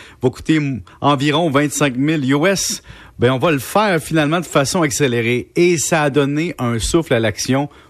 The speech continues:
douze pour cent de plus hier après la fermeture des marchés. Mais ce qui est intéressant, c'est, moi, ce qui m'amène sur l'image de marque de Tesla. C'est-à-dire que Tesla, encore aujourd'hui,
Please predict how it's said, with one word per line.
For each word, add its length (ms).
douze 400
pour 180
cent 160
de 100
plus 340
hier 440
après 220
la 120
fermeture 380
des 140
marchés. 420
Mais 260
ce 100
qui 100
est 100
intéressant, 520
c'est, 260
moi, 240
ce 80
qui 100
m'amène 280
sur 140
l'image 380
de 100
marque 300
de 80
Tesla. 400
C'est-à-dire 380
que 100
Tesla, 760
encore 480
aujourd'hui, 640